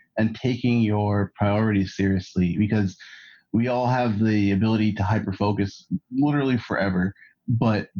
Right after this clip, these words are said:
the, when you have things to do, like, let's say you have a time-sensitive thing that you have to do during the day, like, say, make a call to a doctor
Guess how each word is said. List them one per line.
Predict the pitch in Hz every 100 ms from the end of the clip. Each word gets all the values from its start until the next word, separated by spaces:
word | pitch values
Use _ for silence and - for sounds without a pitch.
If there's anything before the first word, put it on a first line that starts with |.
| 104
the, | 113 107 101 98 - - _ _
when | 127 120
you | 120
have | 104 123 110 90 _ -
things | 131 117 113
to | 101
do, | 101 98
like, | 90 107
let's | 101
say | 113
you | 110
have | 98
a | 90
time-sensitive | - 110 104 101 98 95 95 98 -
thing | 98 98
that | 95
you | 92
have | -
to | 90
do | 95 95 92 _ -
during | 101 98
the |
day, | 95 95 92
like, | 92 90 -
say, | 98 95 95 98 - - - -
make | 117 117
a | -
call | 110 104
to | 101
a | 95
doctor | 101 98 - 85